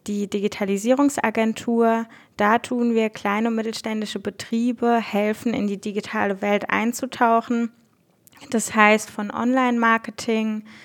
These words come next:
über Programme, Apps oder auch Workshops bieten wir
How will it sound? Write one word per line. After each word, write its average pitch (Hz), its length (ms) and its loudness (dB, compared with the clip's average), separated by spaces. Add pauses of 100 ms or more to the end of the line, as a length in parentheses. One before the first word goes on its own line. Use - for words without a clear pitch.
(580)
über 214 500 2
Programme, 220 720 0
Apps - 560 -2
oder 226 380 4
auch 190 180 0
Workshops 233 680 -2
bieten 214 380 -6
wir 208 180 -2